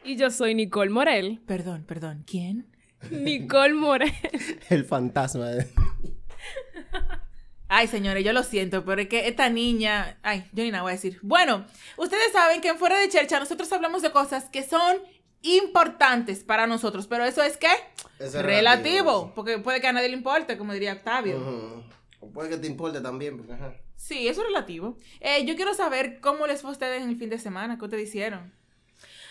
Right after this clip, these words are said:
Speaker 1: Eh, yo
Speaker 2: Bueno,
Speaker 1: no
Speaker 2: qué bueno, sí, me alegro
Speaker 1: Oye, ¿qué
Speaker 2: mucho.
Speaker 1: te pasa?
Speaker 2: Ah.
Speaker 1: <laughs> Yo iba a hablar. Ok.
Speaker 2: Bueno,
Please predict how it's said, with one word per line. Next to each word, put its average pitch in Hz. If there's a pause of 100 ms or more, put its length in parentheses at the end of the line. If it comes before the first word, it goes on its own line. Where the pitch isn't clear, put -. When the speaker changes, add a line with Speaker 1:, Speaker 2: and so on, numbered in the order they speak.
(220)
Speaker 1:
Eh, 320
yo 233
Speaker 2:
Bueno, 247
Speaker 1:
no 247
Speaker 2:
qué 285
bueno, 220 (100)
sí, 233
me 240
alegro 403
Speaker 1:
Oye, 440
¿qué 508
Speaker 2:
mucho. 587
Speaker 1:
te -
pasa? 392 (140)
Speaker 2:
Ah. 220 (560)
Speaker 1:
<laughs> -
Yo 339
iba 392
a 466
hablar. 349 (340)
Ok. 247 (460)
Speaker 2:
Bueno, 165